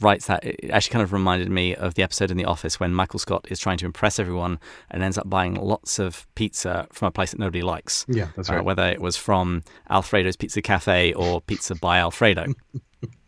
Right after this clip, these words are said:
Speaker 1: Uh, I'm not entirely sure Screwtape is really satisfied with this assessment.
Speaker 2: Yeah.
Speaker 1: I, I think he overplays his hand a little bit.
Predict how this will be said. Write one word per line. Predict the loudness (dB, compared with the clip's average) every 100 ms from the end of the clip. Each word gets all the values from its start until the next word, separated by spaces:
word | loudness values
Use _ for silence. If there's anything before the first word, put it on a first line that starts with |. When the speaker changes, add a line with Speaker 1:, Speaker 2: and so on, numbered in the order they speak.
| -12 -12 -20 -20 -20 -20 -20 -20 -20 _ 2
Speaker 1:
Uh, | 6 8 6 0 -20 _ _ _ _
I'm | 2 4 4
not | 2
entirely | 2 0 4 6 6 4
sure | 2 2 4 2
Screwtape | -2 -2 0 0 0
is | -6
really | -2 2 4
satisfied | 4 0 -2 -2 0 0 -2 -10
with | -4 0
this | 0
assessment. | 2 2 2 0 -2 -2 -8 _ -4
Speaker 2:
Yeah. | -4 -4 -12 _ -2
Speaker 1:
I, | 0 4 4
I |
think | 4 2
he | 6
overplays | 6 6 4 2 2
his | 0
hand | 0 2 2 0
a | -2
little | -4 -4
bit. | -6 -6 -8